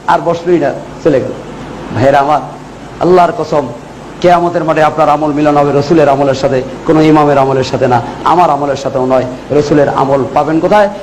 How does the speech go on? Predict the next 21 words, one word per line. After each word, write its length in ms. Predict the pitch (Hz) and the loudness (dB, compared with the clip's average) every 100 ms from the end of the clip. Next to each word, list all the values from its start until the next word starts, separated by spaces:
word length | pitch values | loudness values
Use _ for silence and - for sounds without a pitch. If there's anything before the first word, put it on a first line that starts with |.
| - - | -10 -8
সহিহ 500 | 151 170 165 147 131 | -2 2 4 4 2
মরফু 300 | 143 131 180 | 0 2 4
এবং 340 | 180 139 135 | 4 2 -2
মুত্তাসিল 400 | 127 131 131 131 | -2 -2 -2 0
হাদিসের 340 | 127 123 127 | 0 0 -2
মধ্যে। 220 | 120 120 117 - - | -2 -2 -4 -6 -2
সবচেয়ে 440 | - - - 160 147 | -2 -2 -6 -4 -2
বড় 180 | 147 143 | 0 2
হাদিসে 300 | 156 160 - | 0 -2 -4
কি 160 | 156 | 0
নামাজ 280 | 156 156 151 | 2 2 2
আছে, 220 | 147 143 120 - | 2 0 -2 0
আর 120 | 131 | 0
এরা 160 | 139 139 | 2 0
করে 280 | 135 139 135 | 2 0 0
কি 120 | 139 | -2
দেখেন, 320 | 127 123 110 - - - | -2 -2 -4 -6 -6 2
খুলে 160 | 165 | 2
দেখেন, 260 | 143 131 135 | 2 0 0
এর 80 | 135 | 0
মধ্যে 180 | 135 | -2